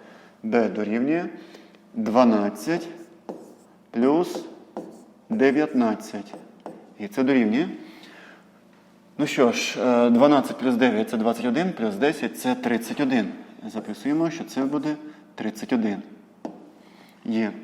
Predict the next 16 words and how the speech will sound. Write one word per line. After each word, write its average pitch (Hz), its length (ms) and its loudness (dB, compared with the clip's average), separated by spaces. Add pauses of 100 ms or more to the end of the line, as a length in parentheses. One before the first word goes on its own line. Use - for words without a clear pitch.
(240)
Тобто 127 300 0
б 147 200 8
у 185 40 4
нас 120 200 0
дорівнює 117 600 2
тридцять 117 340 -4
один. 117 200 -2 (540)
Йдемо 147 200 2
далі. 104 300 4 (640)
Б, 156 360 6 (100)
що - 200 -2
множиться 127 480 2
на 113 120 0
це, 165 260 0
це 135 140 -4
буде 127 400 0